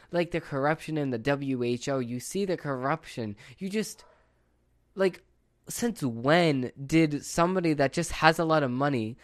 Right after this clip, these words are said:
have influence in what we do? Like, I was watching the news the other day, and I see Bill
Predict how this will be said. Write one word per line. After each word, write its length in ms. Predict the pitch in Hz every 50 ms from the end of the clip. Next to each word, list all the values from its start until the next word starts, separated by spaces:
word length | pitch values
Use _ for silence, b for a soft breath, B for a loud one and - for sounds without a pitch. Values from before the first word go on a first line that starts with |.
| B B
have 220 | - 165 165 160 -
influence 640 | - 170 180 185 165 - 185 175 160 147 143 -
in 180 | 151 139 131 120
what 240 | 131 135 139 120 135
we 160 | 135 127 117
do? 340 | 110 117 123 127 127 110 - - - _ _ _ _ _ b b b b b b b
Like, 200 | 185 180 180 170
I 100 | 151 165
was 160 | 165 170 165
watching 300 | 180 185 190 - 202 190
the 120 | 175 160
news 400 | 147 139 139 156 180 220 214 190
the 160 | - 165 151 147
other 200 | 139 127 123 113
day, 220 | 117 117 120 -
and 120 | - 156
I 80 | 170 170
see 280 | 165 - - 196 185 170
Bill 480 | 139 127 143 147 165 185 175 160 135